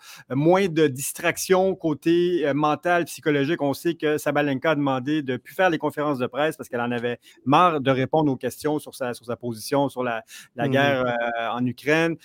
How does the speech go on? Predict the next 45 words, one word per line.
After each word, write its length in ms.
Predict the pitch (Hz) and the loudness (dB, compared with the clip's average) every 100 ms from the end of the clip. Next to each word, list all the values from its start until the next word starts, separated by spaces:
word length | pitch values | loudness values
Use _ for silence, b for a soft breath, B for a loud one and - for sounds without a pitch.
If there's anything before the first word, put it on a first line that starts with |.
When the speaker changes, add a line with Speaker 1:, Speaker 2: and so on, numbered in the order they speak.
| b - | b -8
Speaker 1:
Donc, 140 | 131 | -2
je, 120 | 156 143 | -2 0
je 40 | |
pense 200 | - 170 | 2 4
qu'il 80 | 160 | 6
y 20 | |
a 40 | 147 | 4
eu 20 | |
plus 160 | 190 160 | 2 0
de 80 | |
distractions 580 | 147 151 - 170 - 175 | 0 -2 -2 -2 2 0
du 80 | 143 | 0
côté 220 | 143 139 | -4 -6
de 40 | - | -2
Sabalenka. 720 | 135 135 127 117 143 156 170 B B | 0 2 0 -2 2 2 2 B B
Donc, 140 | 123 175 | -4 2
même 160 | 214 | 2
si 80 | 214 | 2
je 40 | |
pense 180 | - 202 | 0 0
qu'au 100 | - | 2
niveau 240 | 151 147 190 | 2 2 2
du 180 | 139 | 0
jeu, 200 | 131 196 | 2 4
elle 100 | 190 | 4
est 80 | 143 | 2
prête 260 | 139 196 - | 0 -2 0
pour 140 | 143 | 0
gagner, 320 | 139 131 180 | 2 2 0
Sabalenka, 580 | 208 139 139 127 120 180 | 0 0 0 0 0 0
je 100 | 143 | 0
pense 220 | 135 160 | 0 -2
que 100 | - | -4
Swiatek 320 | 123 131 135 147 | -2 -2 -2 -2
va 80 | |
être 80 | 135 | -2
dans 100 | 123 | -2
de 120 | 123 | -2
meilleures 300 | 127 170 185 | -2 2 0
dispositions 600 | 143 120 120 113 101 127 123 | 0 -6 -8 -8 -6 -6 -4
pour 100 | 120 | -4
la 120 | 107 | -6
finale 280 | - 113 113 | -6 -6 -8
cette 180 | 113 - | -10 -16
année. 160 | - | -18